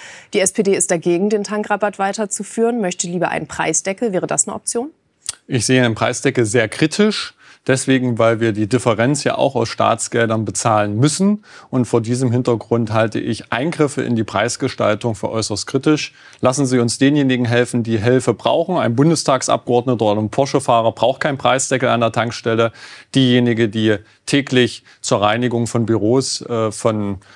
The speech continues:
Speaker 2: Berlin Außenbezirk nach Innenbezirk reinpendelt, die braucht Hilfe.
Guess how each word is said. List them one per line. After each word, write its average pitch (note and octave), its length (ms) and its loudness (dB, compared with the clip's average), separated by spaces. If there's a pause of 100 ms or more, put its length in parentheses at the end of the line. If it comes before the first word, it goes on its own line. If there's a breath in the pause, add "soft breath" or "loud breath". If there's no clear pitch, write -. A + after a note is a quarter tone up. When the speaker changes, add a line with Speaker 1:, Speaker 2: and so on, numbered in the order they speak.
(200 loud breath)
Speaker 2:
Berlin A#2+ 420 2
Außenbezirk B2+ 800 0
nach A#2 140 0
Innenbezirk C3+ 640 0
reinpendelt, B2 840 0
die C3+ 80 -2
braucht C3+ 320 2
Hilfe. C#3 400 2